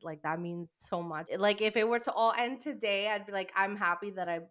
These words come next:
inspired one person to take action." That's literally, like, the whole goal. And it's to the capacity that the person can. This experience, I'm sure, let you get an insight into rescue and, like, all the work and help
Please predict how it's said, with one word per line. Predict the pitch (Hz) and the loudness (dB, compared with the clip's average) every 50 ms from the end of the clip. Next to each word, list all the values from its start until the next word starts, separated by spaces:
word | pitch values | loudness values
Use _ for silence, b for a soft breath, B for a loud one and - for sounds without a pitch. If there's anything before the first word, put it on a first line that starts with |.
| _ _ _ | _ _ _
inspired | 180 180 - - 180 175 170 170 170 165 165 | -14 -14 -8 -4 -2 -2 0 0 -2 -4 -2
one | 175 190 202 214 | 0 0 0 0
person | - 208 190 185 190 - 180 180 | 0 -2 -2 -2 -4 -8 -10 -10
to | - 175 | -12 -12
take | - 180 175 170 | -12 -8 -2 -2
action." | 160 165 165 - - 175 170 | -2 -2 -2 -6 -8 -8 -6
That's | 165 156 156 - - | -4 -6 -6 -6 -10
literally, | 175 175 180 175 180 175 175 175 170 165 - | -4 -4 -2 -2 -2 -4 -4 -6 -8 -8 -8
like, | 151 147 - | -8 -10 -10
the | - - | -14 -16
whole | - - - 202 190 185 180 170 | -18 -8 -4 -2 -2 -2 -2 -4
goal. | 170 170 160 156 156 156 180 b b b b b b | -6 -6 -4 -4 -4 -4 -6 b b b b b b
And | 196 202 208 | 2 4 4
it's | 220 226 220 - - | 4 2 2 0 -4
to | 277 | 0
the | 220 226 | 0 0
capacity | 220 - 220 - 220 196 196 196 - 196 202 185 | 0 0 -6 -4 0 0 0 0 -2 -6 -6 -4
that | 180 180 - | -4 -4 -6
the | 180 | -8
person | 170 - 185 175 - - 175 170 | -10 -6 -8 -8 -6 -8 -10 -12
can. | - - 160 156 147 151 156 - | -8 -6 -6 -4 -4 -6 -8 -6
This | 196 185 214 214 - | 0 2 2 2 2
experience, | 220 226 - - - 190 208 247 262 233 202 190 - | -2 -2 -2 -4 -2 0 2 2 2 2 0 0 -2
I'm | 180 170 165 | -4 -4 -4
sure, | - - 190 185 190 180 175 165 | -6 -4 0 0 2 2 0 0
let | 165 170 170 - - _ _ _ | 0 -2 -2 -2 -4 _ _ _
you | 180 175 180 175 170 - _ - | -8 -6 -6 -6 -6 -8 _ -2
get | 185 170 165 | 0 0 0
an | 165 165 - - | 0 -4 -4 -2
insight | 196 220 214 - - 190 170 - - | -2 -2 -2 0 0 0 0 0 -4
into | 175 170 165 - - 160 156 | -8 -10 -8 -8 -8 -6 -4
rescue | 160 156 165 - - - 196 190 175 175 | -4 -4 -4 -6 -10 -6 -4 -2 -2 -2
and, | 160 165 165 | -2 -2 -4
like, | 165 156 151 - - - | -4 -6 -8 -10 -6 -6
all | 175 180 | -4 -4
the | 180 180 165 165 - b b b b b b b b b 190 | -4 -4 -6 -8 -12 b b b b b b b b b -10
work | 180 185 220 233 233 233 233 226 | -2 0 2 2 2 0 -2 -4
and | 185 175 | -4 -4
help | 185 190 247 233 226 | 0 2 2 2 2